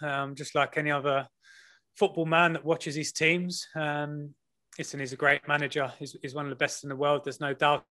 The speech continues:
in that. He's been at City for, for a while now, so he's, he's, he's, he's got that as well. They've got a lot of familiar faces within their setup. They know how they play, but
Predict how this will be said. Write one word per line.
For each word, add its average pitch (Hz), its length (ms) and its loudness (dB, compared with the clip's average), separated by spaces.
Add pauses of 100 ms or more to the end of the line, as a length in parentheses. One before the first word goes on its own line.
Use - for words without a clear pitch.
(200)
in 139 120 -6
that. 143 180 0 (640)
He's 131 120 -10
been 156 180 0
at 139 100 -8
City 156 360 -2
for, 147 380 2
for 156 160 0
a 151 60 4
while 151 340 2
now, 151 260 0
so 147 220 -4
he's, 139 340 -4
he's, 143 460 -10
he's, 147 320 -10
he's 147 140 -6
got 170 160 2
that 160 160 4
as 143 120 -6
well. 160 320 6
They've 147 320 -2 (640)
got 165 140 -4
a - 20 -2
lot 175 120 0
of - 60 -8
familiar 170 340 2
faces 170 540 2
within 165 260 -2
their 160 160 2
setup. 165 600 0
They 160 100 -4
know 160 160 0
how 160 120 0
they 156 140 -2
play, 165 340 4
but 156 340 0